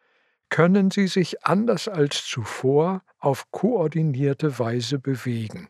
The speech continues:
können zugreifen und hochheben. West Belknap half mir, mein Verständnis für die Notwendigkeit von Kopf-Herz-Balance zu festigen.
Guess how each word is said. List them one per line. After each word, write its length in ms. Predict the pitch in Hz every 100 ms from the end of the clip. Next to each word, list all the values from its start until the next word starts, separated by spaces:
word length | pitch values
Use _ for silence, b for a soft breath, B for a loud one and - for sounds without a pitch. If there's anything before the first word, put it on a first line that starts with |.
| _ _ _ -
können 340 | 139 113 107
zugreifen 960 | - - 202 170 160 165 165 - 170 202
und 400 | - 170 - -
hochheben. 760 | 160 - - 113 87 - - _ _ _ _ _ _ _ -
West 340 | 196 170 -
Belknap 560 | 143 156 170 165 165 - _ _ _
half 480 | - 147 175 196 -
mir, 420 | 180 175 175 190
mein 320 | 202 131 131 135
Verständnis 1080 | - 127 - - 185 220 285 180 175 - - B
für 280 | - 160 135
die 160 | 123
Notwendigkeit 1200 | 127 170 202 - 180 175 160 147 - 147 147 147
von 400 | - - 123 117
Kopf-Herz-Balance 1600 | - 160 170 - - - 143 143 - - 135 127 120 120 117 -
zu 220 | - - 156
festigen. 800 | - 123 - - 110 - 104